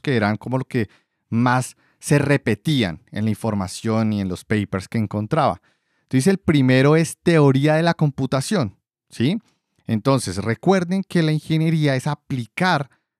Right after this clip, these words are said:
técnicas, metodologías y procedimientos y al mismo tiempo ciencia de la computación, ¿vale? Para el beneficio de la vida y el ser humano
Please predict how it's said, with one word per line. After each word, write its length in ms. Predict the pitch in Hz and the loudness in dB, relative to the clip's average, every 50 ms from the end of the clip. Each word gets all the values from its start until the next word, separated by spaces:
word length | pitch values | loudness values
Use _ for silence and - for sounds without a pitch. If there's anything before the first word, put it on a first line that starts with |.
| _ _ _ | _ _ _
técnicas, 680 | - 170 165 156 160 170 156 - - 170 196 - - - | 0 0 0 0 -2 -2 -2 -2 -4 -4 -6 -6 -6 -4
metodologías 680 | 110 117 117 - - 110 110 107 98 - 117 123 117 | -2 -2 -2 0 0 0 0 0 0 0 0 0 0
y 60 | 147 | -2
procedimientos 840 | - - 170 156 185 180 185 190 180 156 131 123 - 175 233 - - _ _ _ _ | -4 -4 -2 -2 0 2 4 4 4 4 4 4 2 -2 -4 -6 -8 _ _ _ _
y 140 | - 151 180 | -2 0 2
al 180 | 165 156 147 147 | 2 2 0 0
mismo 340 | 156 156 147 143 151 160 | 0 0 0 0 -2 -4
tiempo 520 | 160 - - 165 147 131 - - 156 165 - - _ _ _ _ | -4 -4 -2 -2 -2 -2 0 -2 -2 -2 -2 -6 _ _ _ _
ciencia 600 | - - - 156 160 165 147 - - 160 151 147 | -6 -4 0 2 4 4 2 2 0 -2 0 0
de 80 | 147 147 | 0 0
la 100 | 143 - | -2 -2
computación, 760 | - 139 127 147 147 - 165 139 - - 120 98 82 - _ _ _ _ _ _ _ _ | -2 -4 -2 -2 -2 -2 -2 -4 -2 0 0 -2 -2 -4 _ _ _ _ _ _ _ _
¿vale? 320 | - 95 104 117 175 214 - _ _ _ _ _ | -2 0 0 2 0 -2 -6 _ _ _ _ _
Para 220 | - 139 135 131 | 0 2 2 2
el 80 | 131 113 | 2 2
beneficio 760 | 139 131 127 117 - 151 143 120 - - 143 147 147 143 - _ _ _ _ _ | 0 0 0 0 0 0 0 -2 0 0 2 2 2 0 -2 _ _ _ _ _
de 100 | - 123 | -4 -2
la 140 | 117 110 110 | 0 2 4
vida 240 | 135 165 185 185 180 | 4 4 4 4 4
y 60 | 165 | 2
el 80 | 147 120 | 2 2
ser 200 | - 135 135 143 | 2 2 4 4
humano 380 | 151 165 170 165 170 190 202 | 4 4 4 2 2 0 -2